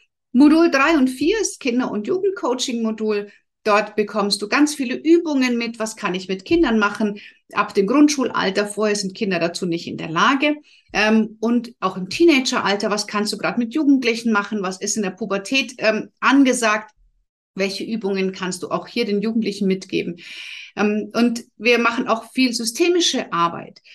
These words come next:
Das heißt, es ist auch mit ein Teil, eine systemische Ausbildung. Denn, ja, was heißt denn systemisch? Das heißt, ich habe verschiedene, ähm, Plätze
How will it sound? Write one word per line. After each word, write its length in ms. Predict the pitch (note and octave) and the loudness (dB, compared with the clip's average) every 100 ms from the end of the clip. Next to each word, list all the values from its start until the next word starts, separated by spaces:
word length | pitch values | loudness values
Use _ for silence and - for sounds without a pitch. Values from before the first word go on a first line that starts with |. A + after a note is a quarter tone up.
| - | -16
Das 160 | - G3 | -8 -2
heißt, 400 | A#3 C4 C4+ - | 0 0 -2 -8
es 140 | A3 | -6
ist 200 | A#3+ A#3 | -4 -2
auch 240 | - A#3 - | 0 0 4
mit 380 | A#3 E4 - - | 4 4 0 -2
ein 220 | G#3 A3 | 0 0
Teil, 400 | - A3+ A#3+ B3+ | -2 0 0 0
eine 320 | G3+ G3 - | -4 -6 -6
systemische 720 | - - - B3+ E4 E4+ C#4 | -6 -6 -2 4 4 4 -2
Ausbildung. 640 | - B3+ - A#3+ B3 B3+ B3+ - - G#3+ | -4 -4 -4 -2 0 -2 -4 -14 -8 0
Denn, 340 | A3 A3+ A3 | 2 2 -2
ja, 240 | G3 A#3 A3 | -4 -4 -4
was 140 | A3 | -4
heißt 220 | C4 C4+ | -4 -2
denn 100 | B3+ | -4
systemisch? 580 | A3 A3+ D4 A3+ F#3+ - - | -4 -6 -6 -4 -4 -6 -8
Das 160 | G3 | -10
heißt, 300 | G#3+ G#3+ A3+ | -2 -2 -2
ich 160 | - A3 | -8 -4
habe 180 | A3 A3+ | -2 -4
verschiedene, 760 | A#3 A3+ - C4+ B3 A#3+ A#3 A#3 - - | -6 -4 -2 0 0 -2 -2 -6 -20 -10
ähm, 280 | F#3+ G#3 - _ _ _ _ _ _ - | -6 -6 -6 _ _ _ _ _ _ -2
Plätze 760 | B3+ D4 - - G#3+ C#3+ C#3 | 0 2 0 2 2 0 -4